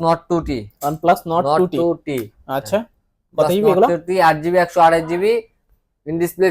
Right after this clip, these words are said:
Speaker 1: fingerprint, only থাকবে হলো আজকে বাইশ, বাইশ হাজার পাঁচশো টাকা।
Speaker 2: বাইশ হাজার পাঁচশো।
Speaker 1: বাইশ হাজার পাঁচশো।
Speaker 2: আচ্ছা, তারপর?
Speaker 1: OnePlus নাইন আর টি।
Speaker 2: OnePlus নাইন আর টি।
Speaker 1: নাইন আর টি।
Speaker 2: কত
Speaker 1: আট
Speaker 2: জিবি
Speaker 1: জিবি
Speaker 2: রেট এগুলা?
Speaker 1: একশো আঠাশ জিবি, only থাকবে একত্রিশ হাজার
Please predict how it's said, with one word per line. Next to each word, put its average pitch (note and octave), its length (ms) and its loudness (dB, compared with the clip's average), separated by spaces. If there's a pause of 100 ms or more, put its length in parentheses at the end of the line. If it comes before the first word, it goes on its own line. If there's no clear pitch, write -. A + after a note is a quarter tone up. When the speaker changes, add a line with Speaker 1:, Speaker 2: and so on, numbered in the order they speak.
Speaker 1:
fingerprint, F#3+ 540 2 (380)
only F3 260 -6
থাকবে F3+ 240 2
হলো F3+ 180 2
আজকে F#3 200 -6 (260)
বাইশ, E3+ 200 -2 (240)
বাইশ E3 200 0
হাজার D#3 220 0
পাঁচশো D3+ 280 -4
টাকা। G#2+ 160 -6 (120)
Speaker 2:
বাইশ D3+ 220 6
হাজার E3+ 240 2
পাঁচশো। D3+ 240 0
Speaker 1:
বাইশ C3 200 -2
হাজার C3+ 260 -4
পাঁচশো। B2+ 320 -8 (280)
Speaker 2:
আচ্ছা, - 180 -12 (100)
তারপর? D3 220 -2 (3750)
Speaker 1:
OnePlus D3 300 -4 (100)
নাইন D#3+ 240 0
আর D#3 140 -6
টি। A#2 120 -10 (280)
Speaker 2:
OnePlus F3 340 -2 (140)
নাইন E3 220 0
আর E3 80 2
টি। D#3 60 -2
Speaker 1:
নাইন D3+ 140 0
আর B2+ 100 -10
টি। A2+ 80 -12 (420)
Speaker 2:
কত D3+ 60 -2
Speaker 1:
আট C3 60 -2
Speaker 2:
জিবি F#3 100 2
Speaker 1:
জিবি F#3 120 2
Speaker 2:
রেট F#3 80 0
এগুলা? F3+ 260 2
Speaker 1:
একশো E3 140 2
আঠাশ D#3 220 0
জিবি, B2+ 200 -8
only D3 200 -6
থাকবে D#3+ 220 -2
একত্রিশ D3 320 -8
হাজার A#2+ 160 -6